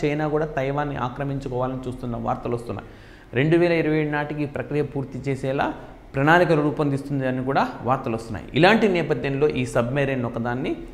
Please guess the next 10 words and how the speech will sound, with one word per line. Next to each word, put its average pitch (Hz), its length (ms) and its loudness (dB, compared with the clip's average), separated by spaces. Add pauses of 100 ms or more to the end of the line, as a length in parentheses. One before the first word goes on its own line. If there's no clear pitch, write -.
(160)
తను 147 120 4
తాను 147 280 0
రక్షించుకోవడం 131 640 -2
కోసం 131 220 -4 (100)
తైవాన్ 135 320 0 (440)
రూపొందించింది. 117 800 0
అయితే 135 440 2 (380)
ఒక 143 120 4
చిన్న 160 320 2
సబ్మెరైన్ 147 680 0